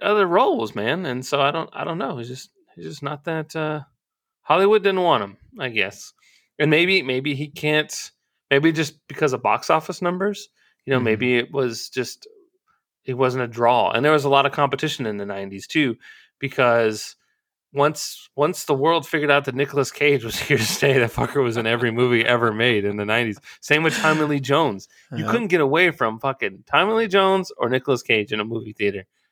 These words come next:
Speaker 1: It was
Speaker 2: Mm-hmm.
Speaker 1: ridiculous. And so, um, I just wasn't getting any, like, lead roles.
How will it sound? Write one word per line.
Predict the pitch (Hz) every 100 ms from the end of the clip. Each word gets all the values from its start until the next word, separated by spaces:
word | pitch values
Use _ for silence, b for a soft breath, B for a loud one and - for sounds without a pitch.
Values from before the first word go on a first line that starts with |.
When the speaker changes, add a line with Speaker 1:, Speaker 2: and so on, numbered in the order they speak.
| -
Speaker 1:
It | 135
was | 131
Speaker 2:
Mm-hmm. | 123
Speaker 1:
ridiculous. | 117 160 131 - 95 90 - - _ _ _ _ _ _ _ _ -
And | 131 123
so, | - 117 113 110 -
um, | 110 95 98 -
I | 113
just | 113 110 -
wasn't | 127 120 117
getting | 120 127
any, | 120 113
like, | 110 107
lead | 120 120
roles. | 131 269 117 - -